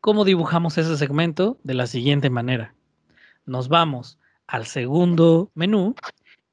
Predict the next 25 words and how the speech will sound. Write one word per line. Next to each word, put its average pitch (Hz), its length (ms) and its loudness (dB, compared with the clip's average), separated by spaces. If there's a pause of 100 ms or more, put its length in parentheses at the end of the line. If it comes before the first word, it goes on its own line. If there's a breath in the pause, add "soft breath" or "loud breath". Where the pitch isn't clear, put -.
(200)
y 139 40 0
elegimos 175 720 -2
la 131 140 -6
herramienta 143 720 -4 (100)
segmento. 120 800 -8 (880)
Elegimos 139 540 -2
la 139 100 0
herramienta 147 420 -2
segmento 185 640 -2 (880 soft breath)
y 190 140 -4
vamos 208 300 2
a - 20 0
hacer 175 180 0
lo 156 120 0
siguiente. 123 500 -8 (520 soft breath)
Vamos 202 240 2
a 208 60 4
darle 170 320 4
clic - 460 -6 (300)
del 113 200 -8
punto 131 340 -2
C 214 320 0 (880)
al 131 200 -2
punto 151 360 0
E. 110 180 -6